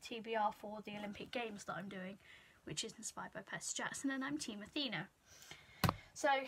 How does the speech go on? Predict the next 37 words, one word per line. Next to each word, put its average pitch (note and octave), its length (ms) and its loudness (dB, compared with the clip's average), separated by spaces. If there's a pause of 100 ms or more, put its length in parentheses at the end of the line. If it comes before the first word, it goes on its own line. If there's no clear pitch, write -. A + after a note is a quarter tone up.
(100)
<laughs> E4+ 300 4
someone D#4 320 -2
said, B3 140 2 (600)
um, D4+ 340 8 (640)
you D4+ 100 4
know F#4+ 80 6 (120)
when C5+ 140 -2 (100)
you C#4+ 220 -2
read A3+ 340 2 (260)
and - 120 0
people C4 260 2
are A#3+ 60 0
like, A3+ 220 -2 (120)
"You're E4 300 10
a C#4 40 8
reader, C#4+ 320 8 (920)
I D4 120 12
have D#4 220 8
books E4 240 8
I B3 80 4
don't G#3+ 200 2
want," G3+ 180 -4
and B3 100 4
you're C4 100 8
like, B3 180 2
"Yay, F5+ 460 10
free F#4+ 260 2
books," F4+ 520 8
and A#3+ 140 4
then A#3+ 100 -4
they B3 80 0
give B3 160 0
you B3+ 60 0
books - 340 4
and G#3+ 80 -4
you're G3+ 100 -2
like G3 360 -4